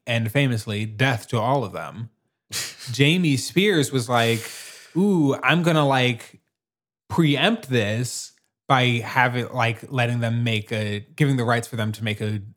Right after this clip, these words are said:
Speaker 1: musical with all of this music so that someone else cannot later do it and make the Britney musical." You see what I'm saying?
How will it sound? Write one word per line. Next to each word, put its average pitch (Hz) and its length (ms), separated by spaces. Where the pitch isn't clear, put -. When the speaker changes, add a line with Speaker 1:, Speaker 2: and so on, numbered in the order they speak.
Speaker 1:
musical 117 340
with 107 160
all 104 140
of 98 100
this 98 260
music 107 600
so 131 220
that 101 440
someone 123 260
else 113 240
cannot 107 360
later 107 260
do 95 280
it 90 340
and 107 140
make 98 180
the 101 80
Britney 92 600
musical." - 460
You 135 80
see 127 80
what 120 60
I'm 107 80
saying? 107 200